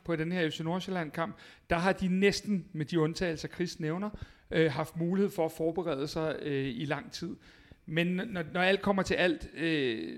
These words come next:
så er det jo trænerteamet, der skal forberede sig til den her kamp, øh, mest af alle. De skal nok få sat deres desinger torsdag og fredag til spillerne.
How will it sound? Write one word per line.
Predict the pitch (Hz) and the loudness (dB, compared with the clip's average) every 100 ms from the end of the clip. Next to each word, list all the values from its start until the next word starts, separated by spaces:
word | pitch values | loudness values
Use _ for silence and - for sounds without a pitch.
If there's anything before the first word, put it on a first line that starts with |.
| 151 | -10
så | - 180 | 0 4
er | 175 | 4
det | 180 | 6
jo | 202 160 139 | 6 6 2
trænerteamet, | - 185 220 220 196 190 185 | -2 0 0 0 0 0 0
der | 165 | -2
skal | - | -4
forberede | - 165 170 175 135 | 0 0 2 0 -2
sig | 151 | -6
til | 143 | -6
den | 147 151 | -6 -4
her | 160 | -4
kamp, | 151 160 - - - - - | -4 -6 -6 -16 -20 -20 -8
øh, | 175 156 151 | 2 2 4
mest | 175 190 185 | 0 0 0
af | 160 160 | 4 6
alle. | 185 202 - - | 4 0 -6 -8
De | - | -2
skal | 156 175 | 2 4
nok | 156 165 | 6 4
få | - | 2
sat | 175 170 165 180 | 2 2 2 2
deres | 160 147 | 0 0
desinger | 151 - 175 - | -6 0 0 0
torsdag | 175 170 156 - 156 | -2 -2 -4 -2 -2
og | |
fredag | - 160 156 170 | 0 0 0 -6
til | - | -4
spillerne. | - 165 180 190 | 4 6 6 2